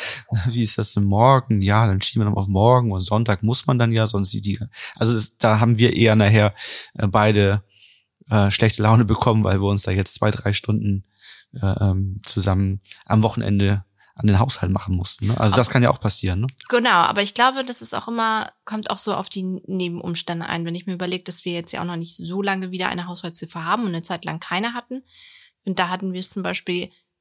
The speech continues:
Speaker 2: eine ganz andere Eigenmotivation. Da ging das ganz gut, da haben wir es auf die einzelnen Tage aufgeteilt. Aber es hängt natürlich auch viel damit zusammen, wie voll ist der Alltag einfach, ne?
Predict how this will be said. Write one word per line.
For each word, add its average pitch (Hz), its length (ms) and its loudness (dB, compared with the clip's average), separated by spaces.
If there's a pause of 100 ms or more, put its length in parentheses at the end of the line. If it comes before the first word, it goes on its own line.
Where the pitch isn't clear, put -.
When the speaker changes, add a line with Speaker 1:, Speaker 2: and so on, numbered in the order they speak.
Speaker 2:
eine 190 160 -4
ganz 185 200 0
andere 175 260 -2
Eigenmotivation. 170 960 -4
Da 170 80 -6
ging 170 160 -8
das 175 160 2
ganz 170 220 -2
gut, 202 160 -6
da 185 40 2
haben 175 120 -2
wir 170 80 -6
es 170 160 -2
auf - 140 -8
die - 140 -8
einzelnen 170 300 -4
Tage 202 360 -4
aufgeteilt. 175 800 -6 (1120)
Aber 196 180 4
es 196 120 4
hängt 208 220 0
natürlich 196 360 0
auch 180 80 -2
viel - 380 -2
damit 190 240 -2
zusammen, 180 260 0
wie 175 80 -8
voll 185 200 -2
ist 170 160 -2
der - 80 -2
Alltag 160 360 -4
einfach, - 340 -12
ne? 180 180 -12